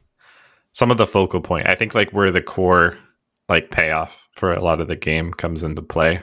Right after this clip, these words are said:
It's like, um, you can call meetings after a certain amount of time has passed, um, but it does show everyone who called the meeting.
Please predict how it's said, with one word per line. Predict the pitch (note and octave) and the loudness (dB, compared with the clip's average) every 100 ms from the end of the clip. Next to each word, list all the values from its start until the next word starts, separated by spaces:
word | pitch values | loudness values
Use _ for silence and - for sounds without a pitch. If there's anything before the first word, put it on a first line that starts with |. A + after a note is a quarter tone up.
| _ - - - _ _ | _ -20 -20 -20 _ _
It's | - | -4
like, | F2+ E2+ F2+ | 0 0 0
um, | E2 D#2+ F#2+ - _ _ _ _ _ | -2 -2 -6 -12 _ _ _ _ _
you | A2 | -2
can | A#2 A2 | 0 2
call | A#2 A2 | 4 4
meetings | G2+ G2 G2+ G2 G2 F2+ - - _ _ - | 2 2 4 4 2 -2 -6 -10 _ _ -4
after | G#2 G#2+ | -2 -2
a | F#2+ | 2
certain | A2 | 2
amount | G#2 G2 F2+ | 4 4 2
of | |
time | G2+ F2+ F2+ | 2 2 0
has | - | -2
passed, | - E2 D#2 - - - - _ _ _ _ _ _ _ _ | 0 2 0 -4 -10 -10 -12 _ _ _ _ _ _ _ _
um, | F2+ E2 F2+ F#2+ - - | 0 0 0 -4 -8 -6
but | G2 F#2+ F#2 | 0 0 0
it | - | 0
does | G2 - | 0 4
show | G2+ F2+ | 4 6
everyone | E2+ F2 E2+ E2+ | 4 2 2 0
who | E2+ | -2
called | - E2+ D#2+ | 0 0 0
the | D#2 | -4
meeting. | D2 C#2+ E2+ | -4 -4 -6